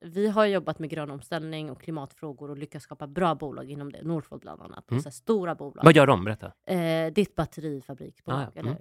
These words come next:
Speaker 2: Mm.
Speaker 1: Eh, gud, jag tar för givet att folk vet vad
Speaker 2: Mm,
Speaker 1: Northvolt
Speaker 2: det tror
Speaker 1: är.
Speaker 2: jag, det tror
Speaker 1: Ja.
Speaker 2: jag. Mm.
Speaker 1: Ja, men det är typ Sveriges stolthet tro-, just nu. Eh,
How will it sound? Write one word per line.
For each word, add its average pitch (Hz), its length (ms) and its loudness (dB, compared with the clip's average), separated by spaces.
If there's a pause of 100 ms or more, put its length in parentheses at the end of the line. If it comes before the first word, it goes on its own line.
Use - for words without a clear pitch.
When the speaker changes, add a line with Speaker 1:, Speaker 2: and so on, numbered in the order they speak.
(160)
Speaker 2:
Mm. 143 220 -8 (120)
Speaker 1:
Eh, 143 40 -20 (280)
gud, 170 240 0
jag 147 100 0
tar 185 80 -2
för 175 140 -2
givet 180 320 2
att 170 80 -8
folk - 200 -16
vet 143 160 -12
vad 165 80 2
Speaker 2:
Mm, 147 180 4
Speaker 1:
Northvolt 101 140 -10
Speaker 2:
det - 60 -4
tror - 60 0
Speaker 1:
är. 92 40 -6
Speaker 2:
jag, 92 80 -10
det 107 60 0
tror 190 120 8
Speaker 1:
Ja. 185 100 6
Speaker 2:
jag. - 20 -10 (220)
Mm. 98 80 -6
Speaker 1:
Ja, 220 60 8
men 247 160 12
det 247 60 10
är 226 40 10
typ 175 160 -2
Sveriges 160 680 2
stolthet 147 460 -8
tro-, - 200 -14
just 139 240 -14
nu. 147 140 -10 (420)
Eh, 151 500 4